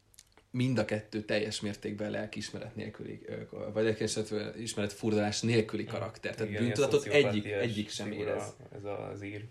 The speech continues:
Speaker 2: Igen.
Speaker 1: Igen. Tehát o-, ott van a Jordan Belfort karaktere, aki, aki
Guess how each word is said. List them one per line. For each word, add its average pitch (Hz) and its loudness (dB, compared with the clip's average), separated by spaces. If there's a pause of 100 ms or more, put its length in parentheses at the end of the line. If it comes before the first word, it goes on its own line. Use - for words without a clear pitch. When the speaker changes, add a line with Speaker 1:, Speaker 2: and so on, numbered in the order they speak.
(160)
Speaker 2:
Igen. 101 -12
Speaker 1:
Igen. 101 -4
Tehát - -6
o-, 143 10
ott 143 6
van 143 4
a 117 4
Jordan 120 2
Belfort 113 0
karaktere, 117 2
aki, 117 0 (220)
aki 113 4